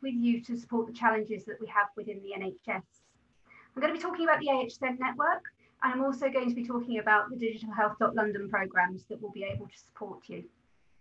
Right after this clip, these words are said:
So A H S Ns, you may have heard the term. A H S N stands for the Academic Health Science Network, and there are actually fifteen of them across the country. Um, fifteen separate organisations, but work as a network of networks.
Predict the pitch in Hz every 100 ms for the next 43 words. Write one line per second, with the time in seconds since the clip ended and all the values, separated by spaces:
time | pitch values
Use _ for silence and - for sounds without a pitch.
0 | - _ _ _ _ _ _ _ _ -
1 | - - 622 302 - 240 208 202 196 -
2 | 226 233 247 240 240 226 240 294 269 262
3 | 247 - _ - 285 269 - 262 254 240
4 | - 254 247 240 233 226 226 240 220 -
5 | 247 226 - - 415 392 - 190 - -
6 | - - _ _ _ 220 233 247 285 -
7 | 269 - 247 - 254 240 233 196 180 202
8 | 196 - 202 - 175 143 - - - -
9 | - - 202 208 196 202 - 277 254 277
10 | 269 254 240 - 330 - - 214 - -
11 | 233 214 202 185 180 180 185 190 202 -
12 | 233 226 247 240 240 226 214 208 214 202
13 | - 208 202 - 175 240 - - _